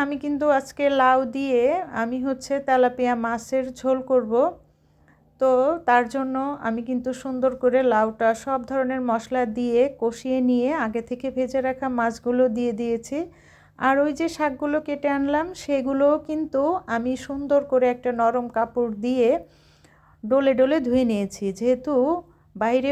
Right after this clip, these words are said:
প্রচুর বাতাস, প্রচুর ধুলা, আর সবগুলো কিন্তু গাছের উপরে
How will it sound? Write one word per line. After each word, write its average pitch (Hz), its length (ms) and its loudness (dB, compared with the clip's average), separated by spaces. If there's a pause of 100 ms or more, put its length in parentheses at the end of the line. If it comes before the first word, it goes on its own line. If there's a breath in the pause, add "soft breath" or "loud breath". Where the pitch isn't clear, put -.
প্রচুর 240 420 0
বাতাস, 277 420 0 (120)
প্রচুর 247 320 0 (100)
ধুলা, 269 320 2 (260)
আর 220 100 2 (140)
সবগুলো 254 480 0 (120)
কিন্তু 277 300 0 (220)
গাছের 220 380 0
উপরে 233 320 -2